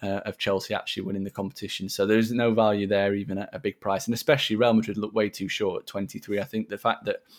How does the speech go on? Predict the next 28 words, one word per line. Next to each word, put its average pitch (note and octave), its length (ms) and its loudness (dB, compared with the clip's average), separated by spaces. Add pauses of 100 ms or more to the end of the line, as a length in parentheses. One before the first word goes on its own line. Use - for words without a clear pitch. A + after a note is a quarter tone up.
(200)
um, G2+ 380 0 (140)
you A#2+ 100 0
know, G2 80 0
they G#2 80 0
finished G#2+ 320 0
La G#2+ 80 2
Liga A2 240 2
season G#2+ 340 0
very G#2 160 4
strongly, A2+ 400 4
won A#2 220 6
La A2 100 6
Liga. G#2+ 380 2 (500)
Um, G#2 420 2
I - 40 -10
think A#2 160 -4
there's D3 100 -6
a A2+ 60 0
lot A2+ 140 6
of - 40 -14
people A2 300 0
getting G#2 180 2
a G#2 80 0
lot G#2+ 140 4
of - 60 -12
confidence A2 440 0
from G2+ 220 -4
that A2 220 0